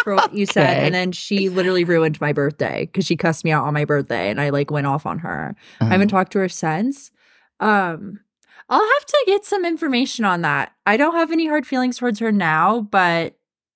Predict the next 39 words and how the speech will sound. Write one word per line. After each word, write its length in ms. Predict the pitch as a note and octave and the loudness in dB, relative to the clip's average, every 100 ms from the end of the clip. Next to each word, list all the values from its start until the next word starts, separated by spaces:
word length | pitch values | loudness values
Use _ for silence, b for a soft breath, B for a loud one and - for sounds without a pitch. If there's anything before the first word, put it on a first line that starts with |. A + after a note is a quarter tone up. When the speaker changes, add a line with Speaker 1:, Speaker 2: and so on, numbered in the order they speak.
| _ _ _ _ - | _ _ _ _ -2
Speaker 1:
I 80 | |
don't 140 | F#3+ G#3+ | 2 2
appreciate 460 | G#3 A3 G#3 F#3+ | 2 -2 0 -2
what 140 | D#3 A#2+ | -2 -4
was 100 | - | -6
said 180 | - - | -8 -12
to 120 | - | -14
me. 220 | D2+ C#2 G#3 _ | -14 -14 -18 _
So, 640 | - - D#3 D3+ D3+ D3+ - | -20 -2 0 2 2 -2 -4
Speaker 2:
Why? 200 | B2+ C3+ | 0 2
What'd 200 | C#3+ A#2+ | 4 4
she 60 | G#2 | 4
Speaker 1:
anyways, 120 | G3+ | 2
Speaker 2:
call 160 | B2+ B2 | 2 0
you? 140 | - | -2
What'd 100 | - - _ _ _ b b | -10 -16 _ _ _ b b
she 100 | - | 0
Speaker 1:
I 60 | G#3+ | 2
don't 180 | C4 | 4
Speaker 2:
say? 40 | B3+ | 4
Speaker 1:
remember. 360 | C#4+ A#3+ A3+ | 4 4 4
I 100 | F#3+ | 4
don't 140 | F#3 G#3 | 2 2
have 140 | G#3 | 0
the 60 | G#3 | -2
text 360 | G3+ G3+ - | -4 -6 -4
anymore, 240 | G3 F#3 E3+ | -4 -2 -2
but 100 | F3 | -2
it 80 | E3+ | -2
was 160 | F#3 | -4
fucking 320 | - F#3+ G#3+ | -2 0 2
ridiculous. 800 | G#3 F3+ F3+ - D3+ G#2 A#2+ F3 - | 2 0 -6 -6 -6 -4 -6 -10 -14
She 180 | - A#3+ | -4 -2
slid 300 | G#3 A#3 A3+ | 0 2 4
up 260 | A3+ B3 | 2 0
on 220 | - G#3 G3 | 0 2 2
me 160 | F#3 | 2
and 100 | G3+ | 2
Blake's, 420 | G#3 G3 F#3+ - | 2 0 -2 -12